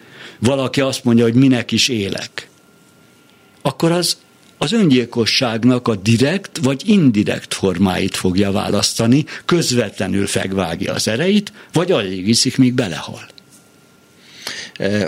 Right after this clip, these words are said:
Speaker 2: hogyan hatnak a, a felmenők, ö, traumái, ö,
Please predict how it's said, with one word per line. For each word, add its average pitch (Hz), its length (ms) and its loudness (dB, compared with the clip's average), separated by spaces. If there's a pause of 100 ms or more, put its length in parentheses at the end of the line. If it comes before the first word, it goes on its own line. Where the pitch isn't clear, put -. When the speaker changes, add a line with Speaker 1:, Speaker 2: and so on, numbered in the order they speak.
Speaker 2:
hogyan 123 480 0
hatnak 104 580 -2
a, 107 200 -2
a 90 100 -4
felmenők, 90 920 -2 (160)
ö, 78 300 -2 (280)
traumái, 82 680 -4 (200)
ö, 80 240 -4